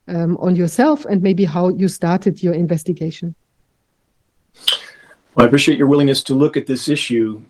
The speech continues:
Speaker 2: And this is not something I wanted to do. I'm not politically oriented or have not been an activist before. But when I began to lose extreme amounts of solar power from what these aircraft were emitting in my off-grid home in Northern California,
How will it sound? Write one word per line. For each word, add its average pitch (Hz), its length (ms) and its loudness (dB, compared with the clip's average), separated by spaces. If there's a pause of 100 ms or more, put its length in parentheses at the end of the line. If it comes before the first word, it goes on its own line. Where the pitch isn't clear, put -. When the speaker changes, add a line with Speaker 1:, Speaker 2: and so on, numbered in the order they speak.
(140)
Speaker 2:
And 110 200 2
this 127 100 2
is 127 160 2
not 123 320 4
something 139 460 0
I 117 60 2
wanted 120 240 2
to 117 100 0
do. 131 280 4
I'm 117 120 0
not 110 180 -2
politically 123 420 2
oriented 117 600 2 (160)
or 113 260 0
have 107 160 0
not 113 240 4
been 110 80 -2
an 107 80 -2
activist 110 500 -2
before. 113 440 2
But 104 240 0 (840)
when 120 200 2
I 117 140 2
began 127 360 4
to 120 60 4
lose 123 520 2 (280)
extreme - 400 2
amounts 123 340 2
of 110 100 -8
solar 123 300 2
power 123 360 0
from 120 160 -8
what 110 160 -6
these 113 200 -4
aircraft 123 520 2
were 113 100 0
emitting 131 460 0 (280)
in 117 120 -6
my 107 160 0
off-grid 113 360 2
home 117 300 -2
in 101 340 -8
Northern 110 260 0
California, 113 680 2